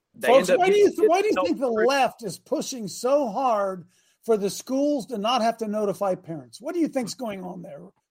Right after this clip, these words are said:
Speaker 2: folks?
Speaker 1: Hmm.
Speaker 2: Come on. Come on, Landon, your thoughts.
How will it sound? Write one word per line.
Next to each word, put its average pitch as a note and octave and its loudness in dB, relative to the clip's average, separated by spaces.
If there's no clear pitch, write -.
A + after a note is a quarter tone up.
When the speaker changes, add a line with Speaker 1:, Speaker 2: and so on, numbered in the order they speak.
Speaker 2:
folks? D#3+ -4
Speaker 1:
Hmm. C#3+ -12
Speaker 2:
Come F4 8
on. A3+ 6
Come F4 10
on, B3 4
Landon, B3 2
your A3+ 2
thoughts. G#3 -4